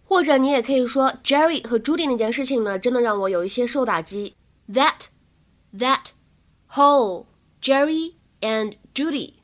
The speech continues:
thing, it really hit me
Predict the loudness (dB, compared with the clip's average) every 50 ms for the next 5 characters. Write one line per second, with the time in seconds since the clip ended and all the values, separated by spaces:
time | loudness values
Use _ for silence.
0 | _ _ -4 -2 0 0 -2 -2 -6 -12 -16 _ _ _ -6 -6 -6 -4 -6 -12
1 | _ _ _ _ _ -12 -6 -4 -2 0 0 0 0 -2 -4 -8 -16 _ _ _
2 | _ _ _ _ -6 -6 -6 -6 -6 _ _ -6 -4 -2 0 -2 -2 -4